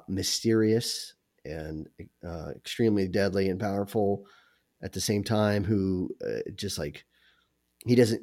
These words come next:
he, in, in modern cinema, you have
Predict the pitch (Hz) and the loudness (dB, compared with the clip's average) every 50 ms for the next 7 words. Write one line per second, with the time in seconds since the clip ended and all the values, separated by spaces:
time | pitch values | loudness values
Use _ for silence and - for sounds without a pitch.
0 | - - - - - - - _ _ _ _ _ _ _ - - 139 123 120 120 | -6 -6 -2 -2 -2 -4 -6 _ _ _ _ _ _ _ 2 4 6 6 6 4
1 | 120 123 120 120 117 117 117 127 123 127 127 120 113 - - 117 104 101 101 95 | 2 2 4 4 6 6 8 8 8 8 6 6 4 2 2 2 2 2 2 2
2 | 95 95 95 - - - 95 95 98 95 90 85 87 - - - 104 95 107 107 | 2 0 -2 -4 -8 -10 -6 -4 -4 -4 -4 -6 -6 -10 -10 -12 -8 -6 -4 -4
3 | 95 90 87 87 | -4 -4 -8 -10